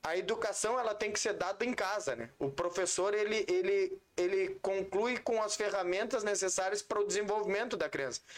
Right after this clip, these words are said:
Mas a educação é em casa. Isso já se perdeu há muito tempo, porque a gente sabe que muitos pais jogam na, no respo-, no professor a responsabilidade da educação e cobram do professor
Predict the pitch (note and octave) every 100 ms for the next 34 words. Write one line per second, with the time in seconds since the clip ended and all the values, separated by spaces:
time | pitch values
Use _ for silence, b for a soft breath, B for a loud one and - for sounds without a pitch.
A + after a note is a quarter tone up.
0 | B B D3+ F3 E3+ G#3 G3 G3+ F#3 G#3
1 | A#3+ A#3 F3 C#3 - B B B B B
2 | _ - A#3+ F4 C4 C#4 C4+ B3+ G#3 A3
3 | C4+ - G3 E3 C#3+ D#3 F3 - F#3 F#3+
4 | F3 F3 A#3 - F#3+ G3+ F3+ F#3+ G3 F#3+
5 | F3+ F3+ F#3+ G#3 G#3+ G#3 - G3+ F#3+ F#3+
6 | A3+ G#3+ G3+ G#3+ G#3+ A3+ A#3 A3 G#3+ F#3
7 | G3 G3+ G#3 G#3 B3 G#3+ A3+ D4 - A3+
8 | C#4 C4+ A3+ G3 F#3+ F3+ G3+